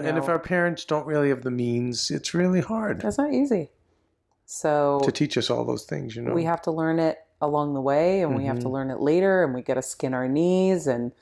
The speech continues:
Speaker 2: you know, get a couple black <laughs> eyes, like, whatever it is. Um, but I think, uh,
Speaker 1: Here's the thing is you, what I will say is you're still standing, and you're standing, you look better,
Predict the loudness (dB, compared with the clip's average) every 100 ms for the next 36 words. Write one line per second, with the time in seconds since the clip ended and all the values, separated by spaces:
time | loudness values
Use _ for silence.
0 | -20 -20 _ _ _ _ 0 0 2 -2
1 | -2 -6 -10 -8 -8 -10 -8 -4 -4 -2
2 | 0 0 0 -2 -2 0 0 0 0 2
3 | 2 0 2 2 2 -2 -8 -20 _ _
4 | _ _ -4 0 2 2 0 -4 -8 -12
5 | _ _ _ -12 -2 2 4 2 0 -6
6 | _ _ _ _ _ -6 -2 -2 -2 0
7 | 2 0 -2 -2 0 2 0 0 -4 -10
8 | _ _ _ _ -2 0 0 -2 0 -2
9 | 0 0 2 -2 -2 2 2 2 0 0
10 | -2 -2 -4 -4 -4 -2 0 0 -2 -6
11 | -6 -6 -8 -8 -8 -6 -2 -2 -4 -6
12 | -10 -20 -20 -20 -6 -2 0 0 0 0
13 | 0 -2 -6